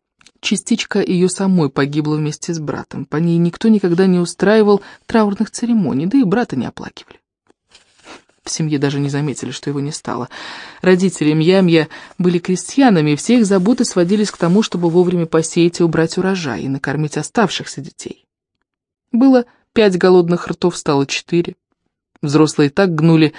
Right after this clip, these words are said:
спину от зари до зари, сились обеспечить каждого миской риса с овощами. До внутренних переживаний Мьямья никому не было дела.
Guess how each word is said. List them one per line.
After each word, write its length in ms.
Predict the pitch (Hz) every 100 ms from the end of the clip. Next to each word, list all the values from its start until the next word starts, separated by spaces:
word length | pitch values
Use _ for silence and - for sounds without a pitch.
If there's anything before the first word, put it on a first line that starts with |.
| -
спину 400 | - - 202 170
от 100 | 151
зари 240 | 143 156 156
до 140 | 147
зари, 240 | 151 165 196
сились 340 | - 156 151
обеспечить 540 | 147 147 - 165 151
каждого 420 | - 160 147 147 147
миской 460 | 151 147 - 156
риса 200 | 151 143
с 120 | 143
овощами. 540 | 156 160 - - - - _ _ _ _ _ _ _ _ _ _ _ _ _ _ _
До 160 | 156 147
внутренних 460 | 151 143 135 135 -
переживаний 580 | 147 143 151 170 190
Мьямья 380 | 151 143 143 147
никому 340 | 165 - 165 175
не 140 | 139
было 200 | 131 143
дела. 320 | - - -